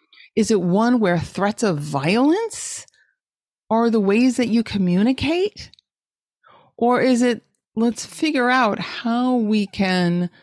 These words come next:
both be safe? Okay, that's number one. Number one is you have to be safe. But, and do this in a way that feels good. To me, whenever I get a challenge like this, and my horse,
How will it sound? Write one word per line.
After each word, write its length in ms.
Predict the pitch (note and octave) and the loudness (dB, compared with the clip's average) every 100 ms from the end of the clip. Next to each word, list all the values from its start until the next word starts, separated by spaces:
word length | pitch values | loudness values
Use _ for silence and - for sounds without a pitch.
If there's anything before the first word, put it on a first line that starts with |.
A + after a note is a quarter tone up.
| _ _ _ _ | _ _ _ _
both 500 | F3 G#3 B3 A3 - | -2 2 2 -2 -4
be 180 | F3+ E3+ | 0 0
safe? 680 | - - F3+ C4+ B4 - - - - | -2 -2 2 2 0 -8 -14 -12 -6
Okay, 240 | - E3 | -2 0
that's 340 | F3 F#3 - | 2 0 -2
number 260 | G3 G#3+ C#4+ | -2 2 2
one. 320 | C4+ F#3+ G#3 G#4+ - - | 4 4 2 -2 -8 -2
Number 240 | F3+ G#3+ | 0 2
one 260 | A3 G#3+ A3+ | 2 2 2
is 140 | G#3+ | 0
you 60 | F3 | -2
have 240 | D3 D#3+ | -2 -4
to 80 | A3 | -2
be 140 | B3 C4 | 0 -2
safe. 560 | - F#3 B3 - - - - - - - - _ _ _ _ _ _ - | 0 0 0 -4 -16 -20 -20 -20 -20 -20 -20 _ _ _ _ _ _ -2
But, 240 | C4 - _ _ _ _ _ | -2 -4 _ _ _ _ _
and 220 | A3+ G#3+ | 0 2
do 220 | G3 B3+ | 2 2
this 220 | D4+ C#4 C4 | 2 0 0
in 80 | |
a 40 | A3 | 0
way 160 | F#3+ G3 | 0 0
that 140 | F#3 | -2
feels 240 | - F#3+ | 0 -2
good. 180 | - D#3+ | -2 -6
To 160 | - F#3 | -2 0
me, 640 | F#3 F#3+ A#3+ D4+ G#4+ G#4 - - - _ | 2 2 4 2 0 -6 -14 -20 -20 _
whenever 520 | - G3 G#3+ - B3+ E4+ | -4 0 0 0 0 0
I 80 | F4+ | 0
get 180 | E4 | 0
a 80 | C#4+ | 0
challenge 580 | G#3 - E3+ F3+ G3+ - | -2 -2 0 0 -2 -2
like 240 | A#3 A3+ | -2 -2
this, 380 | B3 B3 B3+ - - _ _ _ _ _ _ | 0 -2 -2 -6 -18 _ _ _ _ _ _
and 120 | F3+ | 0
my 180 | E3+ G3 | 2 2
horse, 380 | A#3 B3 A3 | 2 0 0